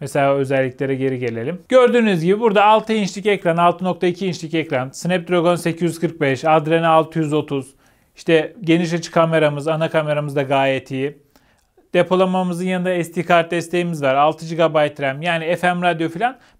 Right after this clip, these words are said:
Bayağı bir donanım alıyorsunuz bu paraya. Bence değerlendirilebilecek bir telefon. Dediğim gibi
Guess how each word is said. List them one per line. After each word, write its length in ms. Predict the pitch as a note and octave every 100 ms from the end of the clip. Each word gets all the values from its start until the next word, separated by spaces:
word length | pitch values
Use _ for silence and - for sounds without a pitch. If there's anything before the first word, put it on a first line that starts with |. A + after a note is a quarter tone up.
| -
Bayağı 360 | C#4+ B3 B3+
bir 100 | C4+
donanım 320 | A#3 A#3 B3
alıyorsunuz 540 | B3 A#3 A3+ - D#3+ C#3
bu 100 | C#3
paraya. 440 | C#3+ C#3 G3+ B3+ _ _ _ -
Bence 360 | D4+ G3 C4+
değerlendirilebilecek 1000 | C4 A#3 G3 F3+ E3+ A3 C#4 A3+ G#3 A3
bir 60 | F3
telefon. 460 | D#3+ C#3 - B3 - _ _
Dediğim 320 | D4 C4+ F#3
gibi 280 | E3 A3+ D4+